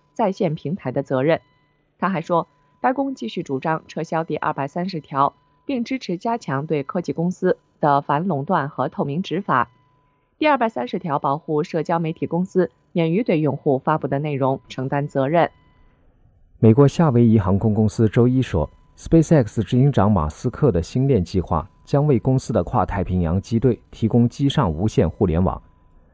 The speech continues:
Speaker 2: 根据这项协议，两家公司正处于初步实施协议的阶段。无线互联网预计将在明年安装在部分飞机上。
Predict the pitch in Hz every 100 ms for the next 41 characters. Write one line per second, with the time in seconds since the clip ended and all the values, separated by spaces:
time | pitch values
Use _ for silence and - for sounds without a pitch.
0 | _ - 160 160 127 123 104 85 - 78
1 | 85 87 - _ _ _ 120 107 139 135
2 | 151 147 147 143 139 - 90 85 95 -
3 | 139 135 87 92 - 98 - 80 90 78
4 | - 80 87 78 - _ _ _ _ -
5 | 143 170 143 165 131 127 78 95 107 -
6 | 92 110 123 107 80 101 104 76 - -
7 | 110 123 110 110 82 - 98 85 73 82
8 | 78 85 - 80